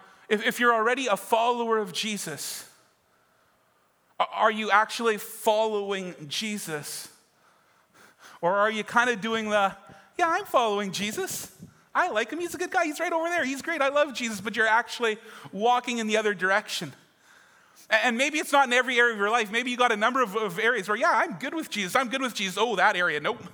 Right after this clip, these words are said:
And then we're going over there this way. The invitation is, repent. Just turn.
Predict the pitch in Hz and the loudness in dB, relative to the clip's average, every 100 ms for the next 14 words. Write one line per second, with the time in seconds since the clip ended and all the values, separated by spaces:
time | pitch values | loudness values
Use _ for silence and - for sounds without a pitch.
0 | - - - 196 226 214 202 220 208 202 | -18 -16 -4 -2 0 0 2 0 0 -2
1 | 190 196 196 175 214 - 165 131 - - | -2 -2 -2 -2 -4 -4 -6 -8 -14 -20
2 | _ - - _ _ _ _ _ _ _ | _ -20 -20 _ _ _ _ _ _ _
3 | 165 208 226 208 214 - 240 247 - 233 | -6 -2 -2 -2 -4 -4 -4 -4 -4 -4
4 | 180 156 151 - - - _ _ _ _ | -2 -4 -6 -10 -12 -18 _ _ _ _
5 | _ _ _ _ _ _ 120 - 170 - | _ _ _ _ _ _ -18 -6 -6 -6
6 | - - - _ _ _ _ _ _ _ | -16 -20 -20 _ _ _ _ _ _ _
7 | _ _ _ _ _ - - 285 233 | _ _ _ _ _ -10 -2 -2 -2